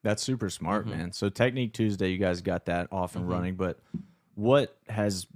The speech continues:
Speaker 1: Lucas's addition to Stout in general been like? 'Cause it feels,
Speaker 2: Amazing.
Speaker 1: feels like he's been there forever, and it really hasn't been that <laughs> long.
Speaker 2: Yeah, I'm trying to think about whenever he f-, I, I think he's not maybe a year into Stout, but still, like, a relatively new addition, I'd say.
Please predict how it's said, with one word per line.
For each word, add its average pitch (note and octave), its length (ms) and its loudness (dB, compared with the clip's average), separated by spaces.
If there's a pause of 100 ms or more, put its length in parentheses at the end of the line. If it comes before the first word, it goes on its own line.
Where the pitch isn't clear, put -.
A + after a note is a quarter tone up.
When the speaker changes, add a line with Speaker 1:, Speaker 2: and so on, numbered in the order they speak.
Speaker 1:
Lucas's G2+ 720 2
addition F2+ 480 -4
to F2+ 100 -6
Stout F2 460 -2
in F#2 160 -4
general F2+ 320 -4
been F2 240 -6
like? E2 160 -6
'Cause G2+ 160 -2
it A2+ 80 0
feels, C#3 320 0
Speaker 2:
Amazing. E2+ 160 -6
Speaker 1:
feels C#3+ 140 0
like B2 120 -2
he's G#2+ 140 0
been G#2+ 200 2
there G#2 120 2
forever, F#2+ 440 0
and E2+ 180 -4
it B1 160 -12
really G#2 240 -2
hasn't G2 280 0
been F#2 140 -2
that E2+ 200 -4
<laughs> - 0 -
long. A#2 360 2
Speaker 2:
Yeah, A#2+ 260 0
I'm B2 120 -4
trying A3+ 220 -6
to B3 40 -8
think C3+ 220 -8
about G#2+ 180 -2
whenever G2 260 -2
he G2 140 -10
f-, - 540 -16 (520)
I, E2 100 -14 (400)
I A2+ 40 -6
think C#3+ 300 -8
he's F3 580 -10
not G#2 640 -6
maybe C3 420 -8
a D#3+ 60 -6
year D#3 340 -8
into D#3+ 240 -8
Stout, D#3+ 420 -8
but - 300 -6
still, C3+ 300 -6
like, A#2 180 -6
a - 60 -8
relatively G2+ 600 -6
new F2+ 200 -6
addition, F2 340 -8
I'd E2 140 -10
say. D#2+ 180 -6